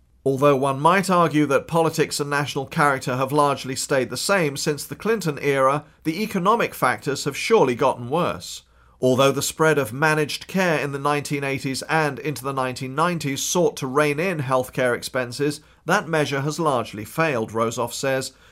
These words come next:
and garnered no fans in the process. The public, employers, and the provider community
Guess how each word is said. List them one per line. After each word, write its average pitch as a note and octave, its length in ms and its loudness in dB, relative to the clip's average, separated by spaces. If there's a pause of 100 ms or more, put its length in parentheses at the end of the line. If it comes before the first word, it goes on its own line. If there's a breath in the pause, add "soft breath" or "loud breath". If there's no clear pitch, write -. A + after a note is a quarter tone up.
and C3+ 180 -8
garnered D3+ 400 6
no E3 240 2
fans D3 480 0
in B2+ 80 -4
the B2 80 -6
process. - 720 -4 (400)
The A#2 80 -6
public, F3 640 2
employers, D3 720 4
and C#3+ 240 0
the C#3 60 -4
provider D#3 500 2
community C3 720 -4